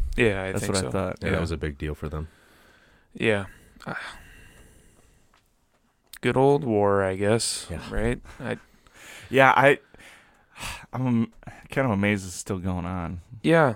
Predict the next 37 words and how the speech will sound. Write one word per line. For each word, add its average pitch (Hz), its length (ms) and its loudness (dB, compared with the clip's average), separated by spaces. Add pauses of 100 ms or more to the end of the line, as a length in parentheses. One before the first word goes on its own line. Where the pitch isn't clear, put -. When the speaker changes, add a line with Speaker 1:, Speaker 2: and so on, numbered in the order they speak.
(140)
Speaker 1:
it's - 200 0
like, 120 200 6
at 117 180 8
what 120 260 6
point 113 680 -2 (240)
do 110 100 -6
you 107 180 0
just 104 300 0
say, 98 580 0
"Is 104 280 -2
this 101 300 -2
worth 98 260 0
it?" 107 160 0 (1500)
I 110 60 -2
mean, 110 160 0
I 104 100 4
guess 104 260 0
we 117 100 4
haven't 104 220 4
had 101 160 2
to 95 40 -10
face - 540 -2
an 104 160 -4
attack 98 460 0
on 98 120 4
our 95 240 2
own 95 260 -2
independence. 95 880 -6 (320)
Speaker 2:
Yeah, 123 340 -4
uh, 131 200 -2
but 147 160 6
at 151 100 4
the - 60 -6
same 160 280 4
Speaker 1:
So 104 40 6
Speaker 2:
time, 120 200 6
how, 123 540 4